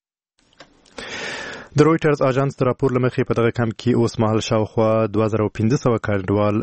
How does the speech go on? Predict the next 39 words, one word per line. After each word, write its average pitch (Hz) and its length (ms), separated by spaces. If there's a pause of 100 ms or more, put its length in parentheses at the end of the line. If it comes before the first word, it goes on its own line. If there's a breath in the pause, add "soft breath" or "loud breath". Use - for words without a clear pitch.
ژوند 107 300
کوي 139 200
چې 135 180
ډېری 123 200
یې 123 180
اروپایي 113 420
هیوادونو 110 420
ته 107 140
د 104 80
تګ 107 240
لپاره 131 320
د 98 80
افغانستان 101 460
په 104 120
ګډون 101 380
له 127 60
بېلابېلو 117 640
هیوادونو 104 420
څخه - 300
ورغلي 92 420
دي. 90 160 (1120 loud breath)
د 156 60
نورستان 170 440
چارواکي 143 440
وایي 139 260
اجازه 123 280
نه 165 120
ورکوي 127 340
چې - 160 (100)
په 110 60
کانتیوا 110 520
دره 107 220
کې 135 320
ځنګلونه 123 460
ووهل 98 460
سي. 101 220 (100)
پر 101 200
دغې 104 400
درې 104 180